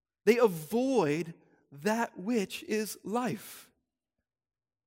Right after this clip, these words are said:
If God has to wait on you and me to show up, hear this good news, he'd still be waiting, but he loved us even while we were still dead. We were the walking dead, verse four.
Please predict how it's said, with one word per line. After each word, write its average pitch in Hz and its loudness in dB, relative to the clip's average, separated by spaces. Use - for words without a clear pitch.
If 180 4
God 233 4
has 277 0
to 220 2
wait 220 2
on 185 0
you 214 2
and 220 2
me 226 0
to - -10
show 139 -2
up, 147 0
hear 233 2
this 233 -6
good 208 4
news, 202 0
he'd 247 4
still - 2
be 254 0
waiting, 269 4
but 226 4
he 262 0
loved 254 4
us 240 2
even 269 2
while 254 2
we 254 0
were 254 0
still 269 -4
dead. 247 2
We 277 6
were 294 4
the 262 6
walking 254 4
dead, 233 2
verse 196 0
four. 127 -2